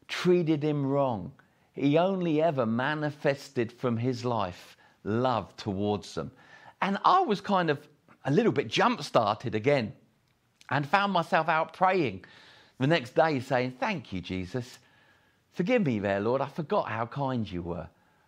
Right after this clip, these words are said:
I forgot how loving you were. I forgot how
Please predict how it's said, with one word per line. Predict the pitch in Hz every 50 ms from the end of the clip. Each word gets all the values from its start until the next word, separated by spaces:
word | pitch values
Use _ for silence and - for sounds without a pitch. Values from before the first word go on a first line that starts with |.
| _ _ _
I | - 135
forgot | - - 165 151 170 208 190 156
how | 131 127 123 123
loving | 117 117 131 135 120 110 110 101 98
you | 95 92 92
were. | 92 95 90 87 -
I | - 123
forgot | - 156 147 - 233 - 143
how | 143 151 147 139 131 131 127